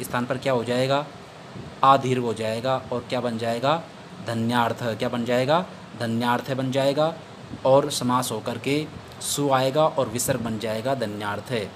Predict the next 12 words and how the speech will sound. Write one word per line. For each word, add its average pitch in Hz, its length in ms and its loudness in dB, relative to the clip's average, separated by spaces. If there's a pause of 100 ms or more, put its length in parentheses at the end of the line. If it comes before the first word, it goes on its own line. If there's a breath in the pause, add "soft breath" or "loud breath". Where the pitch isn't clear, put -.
(300)
धान्य 120 340 0
के 139 220 4 (320)
लिए। 110 340 -4 (880)
पुण्येन 143 420 6
अर्थ, 143 380 4 (280)
पुण्यार्थ, 117 520 -4 (840)
पुण्येन 127 440 2
अर्थ, 120 680 0 (1080)
पुण्येन 135 400 2
अर्थ 127 320 0
है 147 180 2 (920)
पुण्यार्थ। 127 560 4